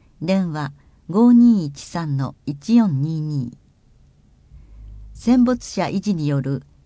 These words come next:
慰霊友好親善事業参加者募集。西部ニューギニアほか、十三地域で慰霊追悼を行うとともに、現地の方との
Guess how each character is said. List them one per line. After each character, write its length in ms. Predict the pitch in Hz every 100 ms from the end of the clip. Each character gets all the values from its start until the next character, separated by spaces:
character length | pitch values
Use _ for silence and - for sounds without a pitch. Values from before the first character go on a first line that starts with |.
| -
慰 120 | 170
霊 320 | 214 202 151 -
友 220 | 175 233
好 260 | - 233 226
親 260 | - 226
善 240 | 214 220 202
事 140 | 202
業 320 | 156 135 107 -
参 260 | - 226
加 100 | 233
者 140 | 226 139
募 140 | 123
集。 360 | 131 - 127 - _ _ _ _ _ _ _ _ _ _
西 300 | - 269 262
部 180 | 185 151
ニ 200 | 170 208
ュ 20 |
ー 20 |
ギ 160 | 196 196
ニ 180 | 185 175
ア 60 | 156
ほ 160 | 143
か、 260 | 143 135 - - _ _
十 220 | 160 220
三 260 | 240 233 233
地 160 | 240 240
域 200 | 214 143
で 220 | 135 139 _ _ _
慰 160 | 160 180
霊 180 | 220 226
追 200 | - 226
悼 240 | 208 208
を 220 | 196 190
行 140 | - 190
う 220 | 185 185
と 140 | -
と 120 | 147 143
も 100 | 135
に、 220 | 123 - _ _ _ _ -
現 240 | 214 254
地 140 | 220
の 80 | 180
方 260 | 151 156 165
と 140 | 147
の 240 | 143 131